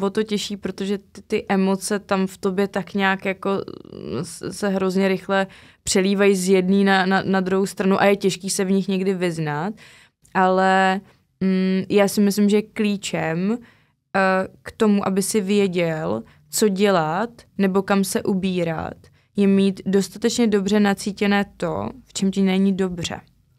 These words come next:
Eh, já vždycky, když jsem se nemohla rozhodnout a nevěděla jsem, jakou tou cestou se prostě vydat,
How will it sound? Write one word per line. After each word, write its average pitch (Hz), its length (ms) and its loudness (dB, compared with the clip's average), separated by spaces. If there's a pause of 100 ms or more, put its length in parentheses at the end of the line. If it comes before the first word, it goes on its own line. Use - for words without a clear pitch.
(680)
Eh, 190 400 4
já 202 240 4
vždycky, 196 480 -2
když 202 160 0
jsem 254 160 2
se 240 160 0
nemohla 220 540 2
rozhodnout 185 1120 0
a 196 60 0
nevěděla 190 580 2
jsem, 190 400 -2 (480)
jakou 214 400 2
tou 226 200 2
cestou 190 520 -4
se 180 160 -4
prostě 180 440 -6
vydat, 165 580 -4